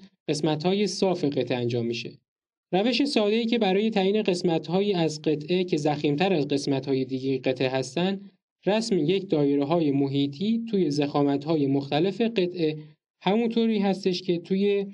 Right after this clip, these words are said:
تصویری که در این قسمت مشاهده می‌کنید نشون داده شده. واضحه که آخرین مذاب باقی مانده توی چنین نقاطی هن و در نتیجه حفره‌های انقباضی هم توی این محل‌های تمرکز حرارتی به وجود میان.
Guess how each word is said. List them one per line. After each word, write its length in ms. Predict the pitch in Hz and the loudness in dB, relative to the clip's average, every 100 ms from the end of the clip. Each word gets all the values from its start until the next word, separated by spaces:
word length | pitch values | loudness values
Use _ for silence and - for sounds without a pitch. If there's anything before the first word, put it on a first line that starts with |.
| - _ _ | -16 _ _
تصویری 540 | 156 151 151 180 202 | -2 -2 -2 0 0
که 200 | 190 185 | 2 2
در 140 | 165 143 | 2 2
این 140 | 170 | 2
قسمت 380 | 160 143 143 139 | 2 0 0 0
مشاهده 380 | 139 147 143 143 | 0 2 2 2
می‌کنید 440 | 143 151 170 196 | 2 2 2 2
نشون 240 | 175 151 139 | 0 0 0
داده 200 | 120 117 | 0 -4
شده. 360 | 117 - - _ _ _ _ _ _ _ _ 160 | -6 -10 -14 _ _ _ _ _ _ _ _ 0
واضحه 420 | 170 180 220 226 | 2 2 2 2
که 200 | 220 190 | 0 2
آخرین 380 | 170 147 165 165 | 0 2 2 2
مذاب 380 | 156 190 180 | 2 2 2
باقی 280 | 151 151 143 | 2 2 2
مانده 400 | 147 147 147 180 | 2 2 2 0
توی 260 | 185 196 170 | 0 0 2
چنین 320 | 165 151 147 | 2 2 2
نقاطی 440 | 143 170 196 180 | 2 0 0 0
هن 280 | 165 151 151 - - _ _ 165 | 0 0 -2 -10 -20 _ _ 0
و 100 | 165 | 2
در 160 | 214 | 2
نتیجه 480 | 233 226 220 175 175 | 2 2 0 2 0
حفره‌های 560 | 170 156 165 175 220 214 | 0 0 0 2 2 2
انقباضی 520 | 196 180 165 156 160 | 2 2 2 2 0
هم 320 | 156 160 156 | 0 -2 -2
توی 200 | - 170 | -2 0
این 280 | 196 220 202 | 2 2 2
محل‌های 800 | 185 185 170 151 170 165 160 160 - _ - | 0 2 0 0 0 2 2 -2 -6 _ -2
تمرکز 520 | 156 151 147 151 143 | 0 2 2 2 0
حرارتی 540 | 143 147 139 143 139 180 | 0 0 0 0 0 0
به 100 | 127 | 0
وجود 320 | 120 127 120 | 0 -2 -2
میان. 400 | 120 117 - | -4 -6 -12